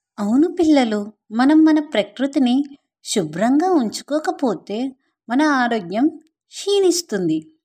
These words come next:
అలాగే మన భవిష్యత్తు తరాలకి కూడా మనం మనకు కలిగినంత సంతోషకరమైన జీవితాన్ని అందించలేము."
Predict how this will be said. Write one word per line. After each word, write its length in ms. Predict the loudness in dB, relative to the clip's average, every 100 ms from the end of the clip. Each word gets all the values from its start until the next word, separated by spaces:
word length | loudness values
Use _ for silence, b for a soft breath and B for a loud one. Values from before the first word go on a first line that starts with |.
| _ _ -8
అలాగే 640 | -2 -2 -2 -4 -8 -8 _ _ _ _
మన 160 | -4 -2
భవిష్యత్తు 680 | 0 -2 -2 -4 -6 -6
తరాలకి 680 | -4 -2 0 0 -2 -2 -4
కూడా 500 | -6 -6 -4 -2 -2 -6 b b _ _ -6
మనం 480 | -2 0 -2 -4 -12 _ _ _ _ -6
మనకు 300 | -2 0 -2
కలిగినంత 640 | 0 2 2 2 4 2
సంతోషకరమైన 1080 | 0 -2 -4 -2 -2 -2 0 0 0 0 0
జీవితాన్ని 760 | 0 -2 -2 -2 -2 0 2 2
అందించలేము." 1000 | 2 0 2 2 2 2 0 -2 -6